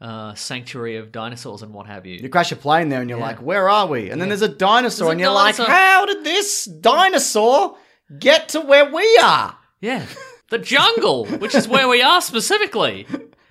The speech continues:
Speaker 1: where there aren't normally dinosaurs.
Speaker 2: <laughs> Yeah.
Speaker 1: Uh, so there's Kazar,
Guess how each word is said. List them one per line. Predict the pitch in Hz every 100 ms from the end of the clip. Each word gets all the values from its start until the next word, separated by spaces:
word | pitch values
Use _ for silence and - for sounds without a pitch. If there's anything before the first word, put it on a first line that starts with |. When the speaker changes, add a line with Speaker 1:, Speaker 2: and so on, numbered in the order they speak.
| _
Speaker 1:
where | 240
there | 254 254
aren't | 285 254
normally | 254 320 320 185 240
dinosaurs. | 214 247 277 415 415 403 - 196 139 117 - 98 - - 147
Speaker 2:
<laughs> | _ 175 165 131 123 147 -
Yeah. | 170 139 110 _ _ -
Speaker 1:
Uh, | 131 139
so | 156
there's | 131
Kazar, | - 165 151 156 151 151